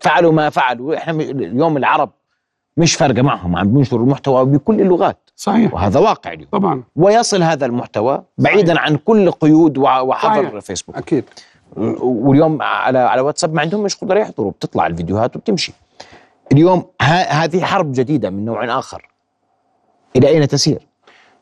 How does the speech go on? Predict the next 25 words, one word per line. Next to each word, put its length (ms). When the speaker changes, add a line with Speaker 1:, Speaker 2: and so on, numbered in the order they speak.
Speaker 2:
سيدي، 320
الحرب 440
المفروض 520
أن 120
يوجد 340
منصة 380
عربية 400
مشابهة 420
لفيسبوك 560
تدار 360
ب-، 120
ب-، 540
بقرار 600
عربي 420
سياسي 520
واضح، 440
وبت-، 240
آه، 240
وتكون 440
متحيزة 640
ومتعنصرة 800
بشكل 340
واضح 260
للقضايا 340
العربية. 380